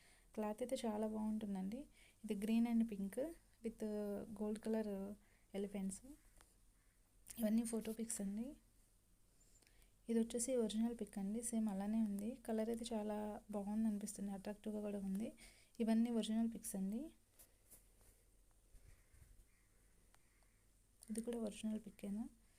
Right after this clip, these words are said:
ఇది వచ్చేసి లైట్ పింక్ డిఫరెంట్ షేడ్ ఉంది. ఇది కలర్ అయితే చాలా బాగుంది, డిఫరెంట్ డిఫరెంట్‌గా ఉంది. ఈ కలర్స్ చాలా రేర్‌గా అవైలబిలిటీలో ఉంటాయి.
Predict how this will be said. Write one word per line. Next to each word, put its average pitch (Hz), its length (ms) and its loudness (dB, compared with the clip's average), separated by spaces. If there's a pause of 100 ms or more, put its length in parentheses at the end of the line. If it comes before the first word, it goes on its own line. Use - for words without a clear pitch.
(720)
ఇది 233 120 2
వచ్చేసి 247 460 0
లైట్ 226 420 2
పింక్ 226 280 4 (140)
డిఫరెంట్ 226 340 4
షేడ్ 208 220 2
ఉంది. 202 180 0
ఇది 220 160 -2
కలర్ 214 300 0
అయితే 220 160 -2
చాలా 208 300 -2
బాగుంది, 208 380 -2
డిఫరెంట్ 208 340 -4
డిఫరెంట్‌గా 208 400 -4
ఉంది. 202 340 -2
ఈ 226 40 0
కలర్స్ 220 340 2
చాలా 220 260 -2
రేర్‌గా 208 360 -2
అవైలబిలిటీలో 202 560 -2
ఉంటాయి. 208 520 -2